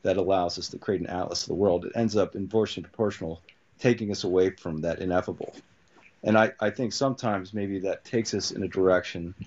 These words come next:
um, in which we can distort the feedback loops of the systems that we create through the rational mind that take a lot of energy to sustain it because it's not connected to the ineffable.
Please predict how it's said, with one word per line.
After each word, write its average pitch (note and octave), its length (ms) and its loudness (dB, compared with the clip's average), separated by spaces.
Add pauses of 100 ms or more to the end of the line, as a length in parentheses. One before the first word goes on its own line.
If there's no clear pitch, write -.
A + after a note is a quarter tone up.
(680)
um, F2 340 -2
in A2 180 2
which A2 260 4
we G2+ 100 -2
can F2 320 -6 (200)
distort A#2 540 4
the A#2+ 80 -12
feedback G#2+ 480 2 (100)
loops F2+ 300 -4
of E2+ 100 -10
the E2 60 -8
systems F#2 460 -4
that - 120 -6
we - 80 -10
create E2+ 300 2
through - 100 -8
the F2 80 0
rational E2+ 420 4
mind D#2+ 400 -4 (560)
that G2 440 6 (220)
take A2 240 -2
a G2+ 40 -4
lot G#2 300 2
of E2 160 -4
energy G2 420 -4
to - 180 -10
sustain A2+ 500 2
it E2+ 80 -2
because F2+ 300 -6
it's E2+ 160 -10
not F2 180 -2
connected F2 400 -2
to E2+ 80 -8
the E2 100 -8
ineffable. - 520 -4